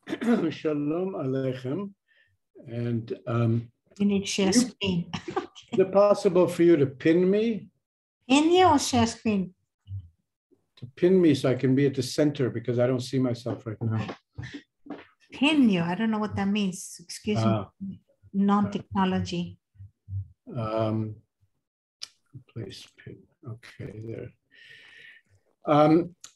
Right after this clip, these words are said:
Speaker 1: and also, can I share my screen? Can I get the
Speaker 2: Yeah.
Speaker 1: things I wanna share
Speaker 2: Bring
Speaker 1: there?
Speaker 2: it
Speaker 1: I wanna
Speaker 2: back.
Speaker 1: show.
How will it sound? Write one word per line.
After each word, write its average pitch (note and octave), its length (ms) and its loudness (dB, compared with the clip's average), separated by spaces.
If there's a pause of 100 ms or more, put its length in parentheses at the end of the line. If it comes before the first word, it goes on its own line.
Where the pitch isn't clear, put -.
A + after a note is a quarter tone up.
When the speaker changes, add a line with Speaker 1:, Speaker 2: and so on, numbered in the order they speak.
(100)
Speaker 1:
and F3 160 4
also, G#3 360 4
can E3+ 200 2
I F#3 220 6
share F#3 500 4
my E3 200 2
screen? F#3 560 0
Can E3+ 160 -6
I D#3 120 -2
get D#3+ 360 -6
the D3 80 -6
Speaker 2:
Yeah. G#3 240 4
Speaker 1:
things G#3 120 -2
I C#3 80 4
wanna C#3+ 240 -6
share C#3+ 280 0
Speaker 2:
Bring C3 160 4
Speaker 1:
there? B2 100 2
Speaker 2:
it - 20 -2
Speaker 1:
I - 40 -2
wanna C#3 160 0
Speaker 2:
back. B2 200 2
Speaker 1:
show. B2+ 140 -6